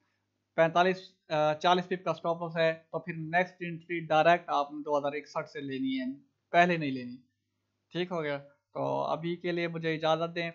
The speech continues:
अगर अकाउंट परचेज करना है आपने, फंडेड अकाउंट, टीएफ़टी के, फिक्स फी के, तो आपने मुझसे रब्ता करना है। पन्द्रह परसेंट डिस्काउंट चल रहा है,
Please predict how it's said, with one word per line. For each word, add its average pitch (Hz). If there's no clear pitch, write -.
अगर 156
अकाउंट 190
परचेज 190
करना 180
है 170
आपने, 160
फंडेड 196
अकाउंट, 165
टीएफ़टी 185
के, 160
फिक्स 202
फी 185
के, 160
तो 151
आपने 165
मुझसे 156
रब्ता 147
करना 151
है। 147
पन्द्रह 208
परसेंट 170
डिस्काउंट 165
चल 160
रहा 151
है, 151